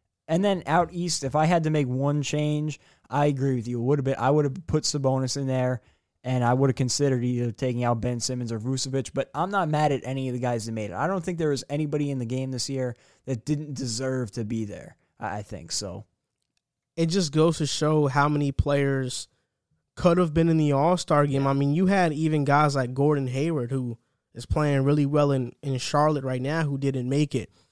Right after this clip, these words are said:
Speaker 2: And I will say this, Mike Conley,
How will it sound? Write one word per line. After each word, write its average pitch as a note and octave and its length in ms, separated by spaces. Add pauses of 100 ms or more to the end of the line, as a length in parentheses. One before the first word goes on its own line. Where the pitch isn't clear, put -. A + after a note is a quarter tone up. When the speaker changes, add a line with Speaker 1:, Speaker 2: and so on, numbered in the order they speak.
(300)
Speaker 2:
And D#3+ 380 (420)
I F3 100
will A3 220
say F3+ 240
this, A#2+ 340 (280)
Mike F#3+ 280
Conley, F3+ 640